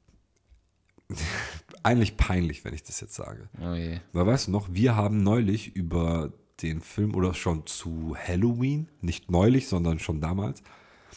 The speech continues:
Speaker 1: haben wir über so einen Film geredet, den wir so creepy fanden damals, nämlich Mirrors.
Speaker 2: Mhm.
Speaker 1: Ja. Und ich hatte irgendwie das Wort Mirrors nicht mehr so ganz im Kopf und dann hab ich so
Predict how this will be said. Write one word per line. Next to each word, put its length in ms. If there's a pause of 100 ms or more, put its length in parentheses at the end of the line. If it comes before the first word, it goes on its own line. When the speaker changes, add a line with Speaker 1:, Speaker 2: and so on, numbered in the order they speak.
(160)
Speaker 1:
haben 260
wir 80
über 200
so 120
einen 100
Film 240
geredet, 440 (920)
den 200
wir 120
so 140
creepy 380
fanden 420
damals, 520 (340)
nämlich 340
Mirrors. 600 (600)
Speaker 2:
Mhm. 340 (140)
Speaker 1:
Ja. 240 (1000)
Und 100
ich 100
hatte 160
irgendwie 280
das 200
Wort 140
Mirrors 380
nicht 160
mehr 120
so 140
ganz 240
im 100
Kopf 280
und 160
dann 160
hab 120
ich 120
so 280